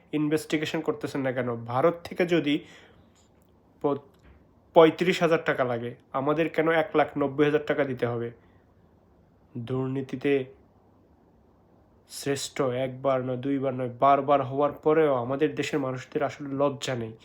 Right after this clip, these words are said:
আসলে লজ্জা নেই। টাকার মেশিনের কাছে এসে যখন দেখে, এরা সবাই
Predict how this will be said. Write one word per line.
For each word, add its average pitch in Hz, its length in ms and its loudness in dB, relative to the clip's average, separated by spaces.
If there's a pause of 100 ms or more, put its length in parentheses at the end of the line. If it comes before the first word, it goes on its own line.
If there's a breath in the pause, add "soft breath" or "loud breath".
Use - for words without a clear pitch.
(1800 soft breath)
আসলে 151 320 -2
লজ্জা 127 380 -4
নেই। 110 180 -10 (600)
টাকার 139 380 -2 (580)
মেশিনের 156 480 -2
কাছে 139 360 -2
এসে 131 240 -6
যখন 139 360 -6
দেখে, 120 320 -8 (1160 soft breath)
এরা 135 160 -6 (160)
সবাই 135 320 0